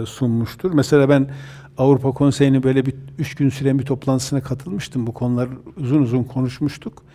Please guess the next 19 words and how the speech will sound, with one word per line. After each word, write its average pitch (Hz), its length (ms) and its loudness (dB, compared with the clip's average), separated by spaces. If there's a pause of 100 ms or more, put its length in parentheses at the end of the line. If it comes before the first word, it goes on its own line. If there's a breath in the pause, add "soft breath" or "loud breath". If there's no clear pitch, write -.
(420 soft breath)
Onlara 156 340 4
dedim, 208 260 0
"Yani 127 200 2
siz 143 240 0
bu 175 60 -4
kafayla 202 600 -2 (360 soft breath)
bu 143 60 0
problemleri 180 640 4
çözemezsiniz." 123 840 2
dedim. - 200 -20 (1800 soft breath)
"Bir 143 60 2
kere 185 220 8
şu 196 160 0
devlet 170 340 8
anlayışınızı 151 640 4
değiştirin. 156 540 0 (720)
Siz 165 320 0
demokratik 170 640 2
diyorsunuz, - 420 -4